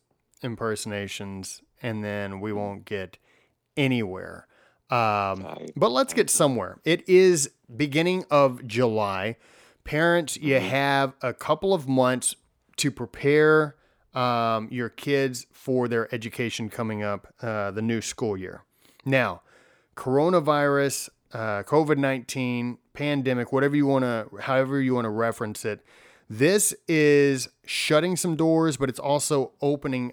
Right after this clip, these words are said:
Speaker 1: up some doors. And I think, and I actually hope and pray that this pandemic is opening up a door and opening up some eyes for parents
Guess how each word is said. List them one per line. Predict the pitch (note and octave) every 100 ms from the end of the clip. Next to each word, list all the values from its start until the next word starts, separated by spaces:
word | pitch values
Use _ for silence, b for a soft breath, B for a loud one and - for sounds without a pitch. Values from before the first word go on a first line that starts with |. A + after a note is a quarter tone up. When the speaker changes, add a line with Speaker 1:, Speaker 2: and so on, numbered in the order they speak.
| -
Speaker 1:
up | C3 C3
some | - A#2 G#2
doors. | G#2 F#2+ F2+ G2 - - _ _ _ -
And | C3+ B2+ B2 A#2+
I | B2+ B2
think, | - - - F#3+ A2+ - - _ _ -
and | C3+ A#2+
I | A#2
actually | B2 B2 - - A#2+ G#2+ G2+
hope | - C3+ C3 A#2+ -
and | A#2 G2+
pray | - - G3+ B2 G2+ G2+ b b b b
that | C3 A#2 C3 A#2+ A#2 - _
this | A2 G#2 B2 F3+ F3
pandemic | - D#3+ D3+ B2+ C#3+ C3 A2 G#2+ -
is | C#3+
opening | C3 C3+ F#3 F3
up | E3+
a | D3
door | C#3 B2+ B2 A#2+ -
and | C#3 C3
opening | C3+ E3 D#3+
up | D3 -
some | B2+
eyes | A#2 A#2+ A#2+ A2+
for | -
parents | G#2 - E3+ F3+ A2+ G#2